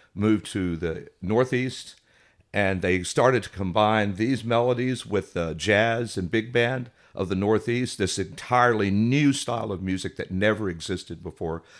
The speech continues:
called Polish big band, uh, came about. And then as those people moved west and, and the, they settled in Chicago, a lot of Polish people settled in Chicago, um, they created another form of music, 'cause the music then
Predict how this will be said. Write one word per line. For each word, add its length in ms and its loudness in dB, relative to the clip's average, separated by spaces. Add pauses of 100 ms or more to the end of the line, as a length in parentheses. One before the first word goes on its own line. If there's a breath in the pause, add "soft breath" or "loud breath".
(100 loud breath)
called 200 -4
Polish 400 2
big 240 2
band, 400 -2 (600 soft breath)
uh, 80 -4
came 300 0
about. 400 -4 (500 soft breath)
And 180 2
then 180 4
as 260 0
those 480 4 (120)
people 720 -2
moved 640 2
west 800 0
and, 380 -4
and 300 -2
the, 180 -4 (480)
they 140 -4
settled 420 0
in 140 -4
Chicago, 640 -2
a 20 -4
lot 180 -4
of 80 -10
Polish 380 0
people 260 -8
settled 400 -4
in 120 -10
Chicago, 600 -8 (600 soft breath)
um, 420 0 (480 soft breath)
they 240 2
created 480 2
another 400 4
form 300 0
of 80 0
music, 300 -2
'cause 120 -4
the 60 -6
music 440 -2
then 380 0